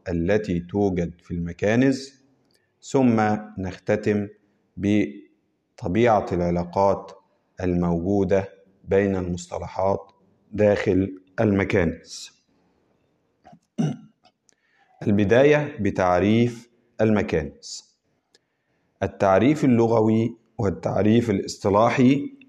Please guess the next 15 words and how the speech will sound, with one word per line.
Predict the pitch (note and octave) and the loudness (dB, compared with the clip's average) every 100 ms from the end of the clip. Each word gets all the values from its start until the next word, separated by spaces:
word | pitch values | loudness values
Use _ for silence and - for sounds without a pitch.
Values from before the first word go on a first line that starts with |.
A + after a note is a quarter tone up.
| _ | _
كما | G#2+ G#2+ G#2+ G#2+ | -2 0 2 0
تعودنا | G#2 E2+ E2+ G2 A2+ B2 C#3+ C#3 - _ _ _ _ G2 | -2 -2 0 0 2 2 0 -2 -14 _ _ _ _ -4
أن | F#2 | -2
لكل | F2+ F2 A#2 A#2 G2+ | 0 0 0 2 0
مصطلح | F2 F2 A2 G#2+ A2 - - - _ _ _ _ _ _ _ _ _ _ _ _ _ _ - | -2 -6 -2 0 0 -2 -12 -20 _ _ _ _ _ _ _ _ _ _ _ _ _ _ -4
دلالتين، | G2 G2 A2 G#2 F2 F#2 D#2+ D#2 E2 - _ _ - | 0 4 4 4 2 0 -2 -4 -8 -14 _ _ -10
الدلالة | F#2+ F#2 G2+ A#2+ A#2 | -4 0 2 4 4
الأولى | G#2 - G#2 G#2 A#2 - - _ _ _ _ _ _ _ _ _ | 0 0 0 2 0 -4 -18 _ _ _ _ _ _ _ _ _
دلالة | F#2 F#2 G2+ A2+ F#2+ | -2 2 4 4 2
لغوية، | F2+ E2+ F2 A#2 C3+ D3 - _ | 2 0 0 0 -2 -6 -10 _
والدلالة | F#2+ F2 F2+ F#2+ A2 G2+ | -6 -4 -4 -2 0 0
الثانية | - - F#2+ F2+ G2 G#2 G#2 - _ _ - | -4 -12 -12 -6 0 0 0 -8 _ _ -2
هي | G2+ F#2+ | 2 2
دلالة | F2 F2 G2 G2 F2+ | 2 0 0 -2 -4
اصطلاحية. | - - F2+ - - | -14 -8 -8 -8 -18